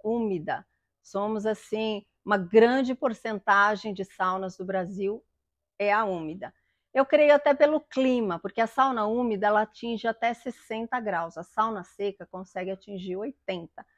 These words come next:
Mas como nós estamos em um país tropical quente, nós não aguentamos essa sauna tão quente, né, a seca. E também a seca requer um cômodo especial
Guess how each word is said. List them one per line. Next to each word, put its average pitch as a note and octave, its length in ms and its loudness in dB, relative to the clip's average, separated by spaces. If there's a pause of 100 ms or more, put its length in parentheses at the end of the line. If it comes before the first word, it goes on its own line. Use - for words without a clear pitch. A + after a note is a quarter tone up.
(220)
Mas A3 160 -4
como D4 240 0
nós B3 220 0
estamos G3+ 400 -6
em G3+ 60 -4
um F#3+ 60 -8
país F#3+ 300 -6
tropical G3 640 -2
quente, A3+ 640 -2 (500)
nós A#3 500 6
não B3 480 0
aguentamos B3+ 760 2
essa G3 200 -2
sauna F#3+ 400 0
tão F#3+ 220 -4
quente, F3+ 480 -8
né, F#3+ 180 -4
a F#3+ 80 -4
seca. F#3 560 -4
E A#3 60 -2
também C4 500 2
a B3 60 0
seca A#3+ 540 2
requer A3+ 400 0
um B3+ 100 -2
cômodo A#3+ 420 -2
especial A#3+ 880 4